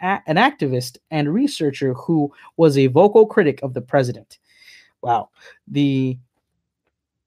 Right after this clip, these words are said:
the Interior Ministry and human rights group said Sunday. Wow. The twenty-six, the twenty-seven-year-old was detained at the Cairo International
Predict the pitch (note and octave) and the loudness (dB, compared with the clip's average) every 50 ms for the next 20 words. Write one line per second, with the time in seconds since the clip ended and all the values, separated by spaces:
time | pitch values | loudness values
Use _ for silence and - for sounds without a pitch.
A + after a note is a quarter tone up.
0 | _ _ _ _ _ _ _ _ _ _ _ _ _ _ _ _ _ _ _ F3+ | _ _ _ _ _ _ _ _ _ _ _ _ _ _ _ _ _ _ _ 0
1 | F3 F3 E3 - A#3 C4 C#4 C#4+ C#4 A#3+ G#3+ A3 G#3+ G#3 - - E3+ D#3 C#3 C#3 | 2 2 2 0 0 2 2 2 4 4 4 4 4 2 0 -2 -2 0 0 0
2 | D3 - - _ _ - D#3+ D#3 D3 - - A#3 A#3+ A3+ G3 E3 E3 E3 E3 D#3+ | -2 -6 -10 _ _ -8 -6 -6 -6 -4 -4 -2 -2 0 0 0 -2 -2 -2 -4
3 | - D3 C3+ C#3 C3+ C#3 - - - - C#3 C#3 C3 B2+ - - D#3 C#3+ C3+ B2 | -8 -8 -6 -6 -6 -6 -8 -12 -6 -4 -4 -4 -4 -4 -6 -4 -4 -2 -2 -4
4 | A#2 G2 - - _ - - - - _ _ _ _ _ _ _ - C3 C3+ B2 | -6 -8 -10 -14 _ -20 -20 -20 -20 _ _ _ _ _ _ _ -12 -10 -8 -8
5 | - - _ _ - - - G3 B3 C#4 C4+ - - B3 A3 - - - - - | -10 -12 _ _ -16 -2 0 2 2 2 2 2 2 0 0 0 -6 -14 -16 -16
6 | - - C#3+ - B3+ C4+ - - B3+ B3+ A#3 G#3 F3 D#3 C#3+ C#3+ D3+ E3 E3 C#3+ | -16 -12 -4 0 0 0 2 4 4 4 4 2 0 2 2 2 2 2 0 -2
7 | D3 C#3 C3 - C3+ - - G3 G3+ A3+ A#3+ G#3+ F#3+ G3 - G3+ - F#3 F#3+ G3 | -2 -4 -4 -8 -12 -6 -4 -2 -2 0 -2 -2 -2 -2 -4 -2 0 2 2 4
8 | G#3+ G#3+ F#3+ F3+ E3 D3 C3+ D3 F3+ G#3+ G#3 - A3 G#3+ G#3+ G#3 G3+ - | 2 2 2 2 2 0 0 -2 -2 -4 -4 -4 -6 -4 -4 -4 -6 -8